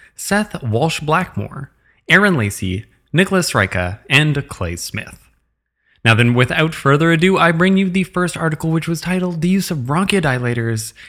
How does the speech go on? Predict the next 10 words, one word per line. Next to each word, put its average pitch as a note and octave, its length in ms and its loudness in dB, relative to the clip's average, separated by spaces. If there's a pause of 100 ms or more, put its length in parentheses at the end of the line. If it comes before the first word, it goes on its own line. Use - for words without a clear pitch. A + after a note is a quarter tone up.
(100)
and A2+ 240 0
Outcomes D3+ 480 -2
in F#2+ 220 -4
Bronchiolitis," F#2+ 920 -2
out C3+ 80 -4
of D3+ 40 -4
the D#3+ 60 -2
Journal E3 320 0
of B2 160 -6
Pediatrics. - 800 -8